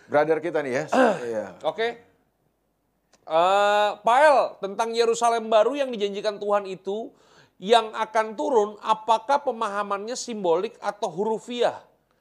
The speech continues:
Speaker 2: Karena bentuk dan ukuran-ukuran secara detail disebut dalam Wahyu dua puluh satu ayat enam belas sampai dua puluh satu.
Speaker 1: Iya, eh, kitab Wahyu ini kan adalah kitab yang, eh,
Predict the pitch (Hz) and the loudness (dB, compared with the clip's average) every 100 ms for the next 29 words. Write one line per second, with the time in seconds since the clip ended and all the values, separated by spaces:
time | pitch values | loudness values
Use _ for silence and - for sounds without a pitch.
0 | _ - 196 202 254 196 190 190 269 214 | _ -2 0 0 -2 -4 -6 -6 -10 -6
1 | 208 175 185 214 208 202 202 196 202 208 | -6 -6 -6 -4 -4 -6 -6 -8 -4 -4
2 | 196 175 202 247 247 202 - 202 180 190 | -4 -6 -2 0 0 -4 -8 -8 -4 -4
3 | 185 185 180 180 180 180 180 175 175 - | -2 -4 -6 -6 -6 -6 -6 -6 -6 -6
4 | 233 - 175 175 165 180 196 185 180 160 | -8 -8 -10 -10 -10 -8 -6 -6 -6 -8
5 | 151 156 160 - - _ _ _ _ _ | -10 -8 -8 -10 -20 _ _ _ _ _
6 | _ - 196 165 120 65 - - 151 160 | _ 0 4 4 2 -4 -12 2 6 8
7 | 160 160 160 156 147 _ _ _ _ _ | 10 10 8 6 -2 _ _ _ _ _
8 | - 196 202 185 196 196 214 247 - 214 | -4 2 2 4 2 2 -4 2 2 2
9 | 180 202 202 - 233 226 180 170 170 160 | -2 -2 -2 0 0 2 2 2 0 -4
10 | 156 160 147 143 | 2 4 4 0